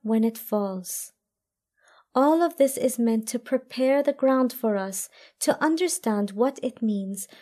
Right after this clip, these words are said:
for a star to fall. And more importantly, what does a falling star have to do with a person's whims?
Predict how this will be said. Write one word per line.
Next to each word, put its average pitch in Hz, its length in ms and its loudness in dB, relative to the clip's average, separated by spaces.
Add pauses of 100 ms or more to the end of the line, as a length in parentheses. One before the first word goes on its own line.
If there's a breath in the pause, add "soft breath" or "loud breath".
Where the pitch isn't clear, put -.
(100)
for 269 200 6
a 269 80 6
star 262 640 0 (120)
to 285 140 -2
fall. 190 600 -4 (920)
And 240 180 4
more 233 180 6
importantly, 220 960 -2 (380 soft breath)
what 339 180 0
does 381 180 2
a 339 60 -2
falling 269 420 2
star 247 540 0
have 233 320 -6
to 247 120 -8
do 233 240 0
with 233 180 2
a - 80 -2
person's 208 640 -2
whims? 233 680 -2